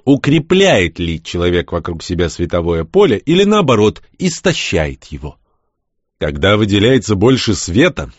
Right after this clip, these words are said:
появляется больше энергии и таким образом больше жизни. Когда тело человека окружает меньше света и информации,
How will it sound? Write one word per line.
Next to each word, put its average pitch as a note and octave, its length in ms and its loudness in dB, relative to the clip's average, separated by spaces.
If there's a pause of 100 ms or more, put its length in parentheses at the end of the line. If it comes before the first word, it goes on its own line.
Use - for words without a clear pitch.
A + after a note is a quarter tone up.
(120)
появляется D#2+ 600 -2
больше G2 500 0
энергии F#2+ 640 0 (140)
и F#2 80 -6
таким E2+ 340 -2
образом G2 500 2
больше E2+ 440 -2
жизни. D2 540 -8 (460)
Когда D2+ 360 -2
тело E3+ 400 2
человека A#2 580 2
окружает F#2 540 -2
меньше D#3 420 0
света F#2 440 -2
и D#2 40 -6
информации, E2+ 760 -4